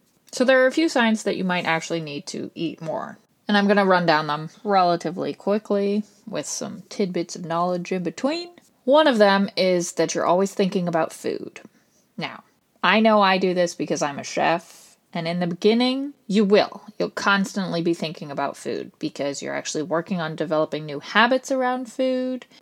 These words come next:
trying to figure out what works for you, how to get in the calories that you need to be eating, et cetera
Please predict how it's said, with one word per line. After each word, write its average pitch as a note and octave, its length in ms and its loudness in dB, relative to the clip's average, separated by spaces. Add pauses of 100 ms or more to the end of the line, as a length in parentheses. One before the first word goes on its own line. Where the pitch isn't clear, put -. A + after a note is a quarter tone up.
(160)
trying F3+ 400 -2
to E3 40 -2
figure E3 320 -2
out D3 380 0
what D#3+ 300 -2
works - 280 -6
for - 140 -6
you, G#3 840 2 (240)
how D3 340 2
to - 100 -10
get D3+ 240 -2
in D3 160 -10
the C#3 280 -8 (260)
calories E3+ 480 2
that - 180 -8
you - 80 -10
need D#3+ 220 -14
to - 80 -14
be - 180 -12
eating, F#3 580 0
et D#3+ 120 -10
cetera C#3 560 -4